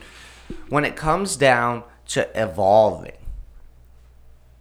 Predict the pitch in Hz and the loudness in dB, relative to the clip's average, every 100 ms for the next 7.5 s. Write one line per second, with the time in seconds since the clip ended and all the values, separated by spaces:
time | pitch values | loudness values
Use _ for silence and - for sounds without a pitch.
0 | - - 101 107 104 107 117 113 - 117 | -20 -10 -6 -2 -2 -2 -2 -4 0 0
1 | 120 135 110 95 85 80 82 104 - 101 | 0 0 0 0 -4 -8 -10 -10 -6 -6
2 | 82 - 95 107 - - - - 92 - | -8 -4 2 2 0 -10 -20 -12 -10 -6
3 | - 82 - - 90 80 82 - - - | -4 -2 -2 -4 -4 -4 -10 -20 -20 -20
4 | - _ _ _ _ _ - - 110 120 | -20 _ _ _ _ _ -20 -8 -2 0
5 | 127 131 127 - - 123 123 101 90 90 | 0 0 0 -2 2 4 6 2 0 -4
6 | 87 104 - 104 95 87 104 113 95 82 | -4 -8 -6 -6 -6 2 6 8 6 2
7 | - 107 87 92 | -6 -10 -6 -6